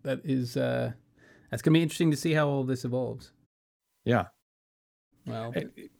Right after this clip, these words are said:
Speaker 1: go ahead.
Speaker 2: And even for film, you know, for when you're scoring a film, a lot of times the, the scenes will change. And so having it,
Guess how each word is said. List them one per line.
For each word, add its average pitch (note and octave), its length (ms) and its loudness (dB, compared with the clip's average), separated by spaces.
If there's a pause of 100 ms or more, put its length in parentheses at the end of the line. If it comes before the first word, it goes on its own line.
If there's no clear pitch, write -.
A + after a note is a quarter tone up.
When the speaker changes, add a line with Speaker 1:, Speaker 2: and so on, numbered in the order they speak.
(240)
Speaker 1:
go C#3 100 2
ahead. F3+ 160 0 (240)
Speaker 2:
And D3+ 160 2
even G#3 260 6
for C#3+ 120 6
film, A#2 460 6
you A#2 100 4
know, G#2+ 100 4
for A#2 300 4
when A#2 160 2
you're A2 80 6
scoring E3+ 400 6
a - 40 6
film, G2 300 0
a G#2 40 4
lot A#2+ 160 8
of - 80 6
times A#2+ 340 4
the, G2+ 500 4 (120)
the A2 80 0
scenes B2 340 2
will G2 140 2
change. C3 540 0 (400)
And A2+ 180 2
so A2+ 300 10
having C3 320 6
it, A2+ 120 6